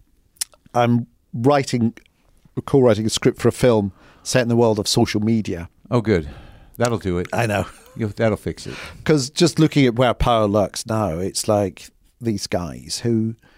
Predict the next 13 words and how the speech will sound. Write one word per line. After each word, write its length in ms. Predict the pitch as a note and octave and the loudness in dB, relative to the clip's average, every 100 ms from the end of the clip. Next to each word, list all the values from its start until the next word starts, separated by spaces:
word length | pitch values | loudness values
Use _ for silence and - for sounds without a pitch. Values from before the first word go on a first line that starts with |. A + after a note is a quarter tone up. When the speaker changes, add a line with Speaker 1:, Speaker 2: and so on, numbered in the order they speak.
| _ _ _ _ - | _ _ _ _ -2
Speaker 1:
from 180 | B2 | 2
the 80 | A#2+ | 4
age 200 | A#2 A2 | 4 2
of 300 | G2+ F2+ - _ - | -2 -4 -12 _ -4
twenty-two, 960 | - G2+ - G#2 - A2+ - E2+ C3+ - | -2 -2 -2 -6 -4 -6 -6 -8 -10 -6
Speaker 2:
Yeah. 220 | F#2+ F2 - | -4 -4 -8
Speaker 1:
have 180 | A2 | -6
been 200 | B2 B2 | 0 2
multimillionaires. 1080 | A2+ A#2 - G#2+ A2+ A2 E2 D#2+ F#2+ G2+ - _ - | 2 0 -2 -2 -2 -2 -6 -8 -10 -10 -12 _ -8
Speaker 2:
Yeah. 220 | G2+ A#2 - _ _ _ _ _ - | -6 -6 -10 _ _ _ _ _ -8
Speaker 1:
Starting 500 | - - D3 C3+ C3+ | -4 0 0 2 4
off 180 | B2+ | 4
thinking, 680 | - B2 A2+ - G#2+ G2 F#2+ | 2 0 0 2 2 0 -4